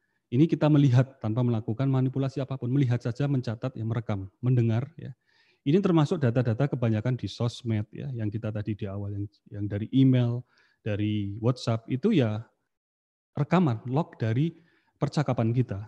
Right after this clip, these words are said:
ya, chat kita, tanpa ada, eh, eh, apa,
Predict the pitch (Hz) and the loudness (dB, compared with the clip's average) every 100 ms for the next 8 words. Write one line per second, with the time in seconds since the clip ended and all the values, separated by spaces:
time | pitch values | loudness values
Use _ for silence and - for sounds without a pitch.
0 | - 104 110 _ 151 131 - 123 101 98 | -12 -12 -12 _ 0 0 0 -2 -4 -10
1 | - 117 147 131 - 139 143 - _ _ | -6 -2 0 -2 0 -2 -2 -8 _ _
2 | _ - 120 120 117 110 117 120 127 - | _ -6 -2 -2 -2 -4 -8 -10 -14 -16
3 | 110 120 117 113 110 113 113 127 131 143 | -12 -8 -6 -6 -6 -8 -10 -10 -10 -8
4 | 139 | -10